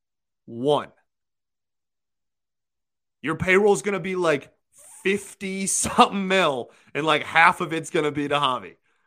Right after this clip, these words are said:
So, like, don't let anyone tell you that the Tigers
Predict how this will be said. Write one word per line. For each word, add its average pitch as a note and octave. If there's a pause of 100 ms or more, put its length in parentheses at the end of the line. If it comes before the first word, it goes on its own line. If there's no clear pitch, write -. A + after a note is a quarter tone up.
(1700)
So, G3
like, E3
don't A#3
let A3
anyone G#3
tell E3+
you D3
that C#3
the C#3+
Tigers D3